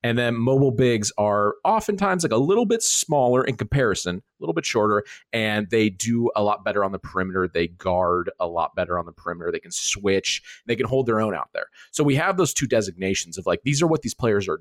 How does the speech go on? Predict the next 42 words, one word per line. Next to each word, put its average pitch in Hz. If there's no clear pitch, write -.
doing. 104
It's -
sort -
of 202
like 190
when 127
you 117
guys 104
at 113
Pro 160
Football 120
Focus, 104
they, 110
they 113
were 110
like, 104
"Hey, 147
there's 110
all 113
this, 110
there's 107
three 131
four 120
and 107
four 117
three, 120
and 95
there's 98
defensive 147
tackles 127
and 98
noses." 117
And 123
then 120
you 139
guys 139
invented 107
edge, 82
which 92
was 92
just -
like, 90